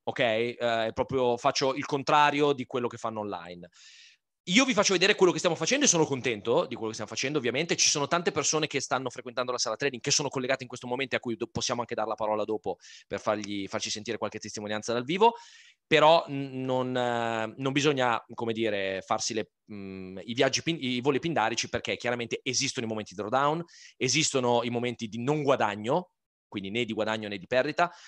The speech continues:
Eh, il trading va affr-, va affrontato in modo responsabile, eh, intelligente, molto prudente, molto prudente. Però quest'anno è andato particolarmente bene. Non abbiamo fatto tutti gli anni così.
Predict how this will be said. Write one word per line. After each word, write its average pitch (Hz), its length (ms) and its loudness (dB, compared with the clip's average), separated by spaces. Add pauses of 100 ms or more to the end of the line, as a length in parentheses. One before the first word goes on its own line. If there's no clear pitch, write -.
(240)
Eh, 113 500 4 (580)
il 139 100 -6
trading 151 260 2
va 135 80 6
affr-, 127 240 -4
va 120 80 2
affrontato 120 380 0
in 120 80 -4
modo 117 140 -2
responsabile, 120 1040 -2
eh, 95 720 -6 (300)
intelligente, 120 960 -2 (600)
molto 151 380 4
prudente, 104 680 -8
molto 110 280 -6
prudente. 101 380 -6
Però 240 240 6
quest'anno 180 720 6
è - 20 4
andato 170 380 2
particolarmente 139 800 0
bene. 82 300 -10 (180)
Non 143 160 -2
abbiamo 135 200 0
fatto 117 200 0
tutti - 200 -12
gli 101 60 -6
anni 95 140 -10
così. - 280 -10